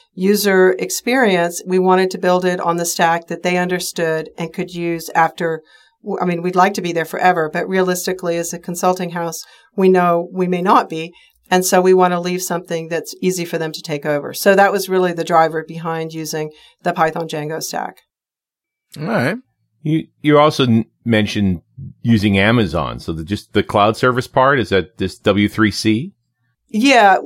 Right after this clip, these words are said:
Speaker 1: Um, we're mostly using, uh, just some of the, the services, query, notification, that kind of stuff. So,
Speaker 3: Yeah.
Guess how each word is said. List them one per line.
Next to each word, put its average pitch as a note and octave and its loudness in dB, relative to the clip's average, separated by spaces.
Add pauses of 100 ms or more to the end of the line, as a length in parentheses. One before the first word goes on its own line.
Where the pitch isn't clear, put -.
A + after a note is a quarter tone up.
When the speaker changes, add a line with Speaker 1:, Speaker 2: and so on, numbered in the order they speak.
(160)
Speaker 1:
Um, A3+ 4 (100)
we're C#4+ 2
mostly E4+ 2
using, A3+ 0
uh, F#3+ 4
just G#3 2
some G#3 2
of G3 2
the, F#3 4
the F#3 0
services, F#3 0
query, F3 -4
notification, E3 -8
that E3 -6
kind D#3 -6
of D3+ -10
stuff. D#3+ -6
So, F3+ -2
Speaker 3:
Yeah. F#2+ 0